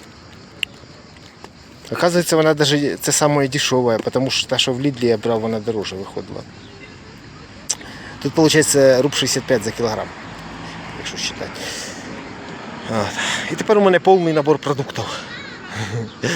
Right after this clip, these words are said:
Зараз треба їхати заряджатися, буду тестувати новий блок.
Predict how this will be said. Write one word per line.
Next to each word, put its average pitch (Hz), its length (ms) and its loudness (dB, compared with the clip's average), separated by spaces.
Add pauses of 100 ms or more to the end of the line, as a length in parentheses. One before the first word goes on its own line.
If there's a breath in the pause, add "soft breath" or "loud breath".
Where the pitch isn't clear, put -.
(680 loud breath)
Зараз 135 180 2
треба 123 200 0
їхати 120 280 -2
заряджатися, 117 480 -2
буду 110 260 -6
тестувати 113 600 -4
новий 107 180 -4
блок. 101 300 -8